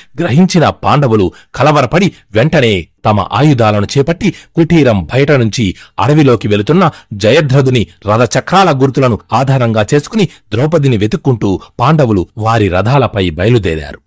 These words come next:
వాయువేగంతో ప్రయాణించి క్షణాలలో ద్రౌపదిని పట్టుకుని తీసుకువెళుతున్న జయద్రథుడి సైన్యాన్ని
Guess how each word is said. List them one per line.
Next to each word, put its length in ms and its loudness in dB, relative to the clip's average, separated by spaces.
వాయువేగంతో 680 0
ప్రయాణించి 560 0
క్షణాలలో 880 0
ద్రౌపదిని 520 0
పట్టుకుని 420 0
తీసుకువెళుతున్న 800 0
జయద్రథుడి 720 0
సైన్యాన్ని 640 2